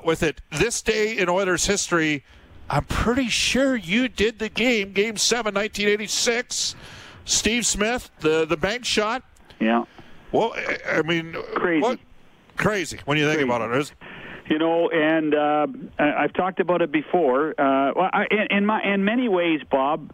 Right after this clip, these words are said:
Speaker 2: uh, f-, uh, from a selfish perspective, I know that Oiler fans were, y-, you know, I mean, it was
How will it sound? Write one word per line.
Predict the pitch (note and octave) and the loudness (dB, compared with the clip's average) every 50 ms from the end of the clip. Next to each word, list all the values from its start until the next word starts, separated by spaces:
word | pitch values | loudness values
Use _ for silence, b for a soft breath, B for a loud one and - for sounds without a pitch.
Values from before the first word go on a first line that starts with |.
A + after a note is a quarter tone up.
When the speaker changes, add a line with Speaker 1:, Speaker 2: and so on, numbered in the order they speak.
| - | -2
Speaker 2:
uh, | D3 D3 C#3 C3+ C#3 C3+ | 0 2 2 4 2 2
f-, | C3 - - - - _ _ - | 0 -2 -8 -16 -20 _ _ -2
uh, | C#3 C#3+ C3+ - - | -2 -2 -2 -2 -2
from | - C#3+ C3 | 0 0 0
a | B2 - - | 0 0 0
selfish | E3+ G3 G3+ - G3+ - | 0 0 0 0 -2 -2
perspective, | - - A#2 - - - A2+ - - C#3 B2 A#2 | -2 -2 -4 -2 0 -2 -2 0 0 0 0 2
I | A#2+ B2+ | 2 2
know | C3+ C#3 C#3+ C#3+ | 2 2 2 2
that | C3 B2 | 2 2
Oiler | A#2+ B2+ D3 D#3+ D#3+ B2 | 2 2 2 2 0 0
fans | - - C3 B2 B2 B2 G#2+ | 0 0 0 0 0 0 0
were, | G#2+ A2+ A2+ A2 - - - - - | 2 2 2 2 0 -4 -12 -12 -4
y-, | - - | -2 -2
you | G2+ - B2+ A#2+ | 0 2 2 2
know, | A2 A2+ A#2 A#2 | 2 2 2 2
I | A#2+ | 2
mean, | A#2+ A#2+ A#2 A#2+ | 2 2 2 0
it | A#2+ G#2 | 0 0
was | A#2 A#2 A2 | 0 0 0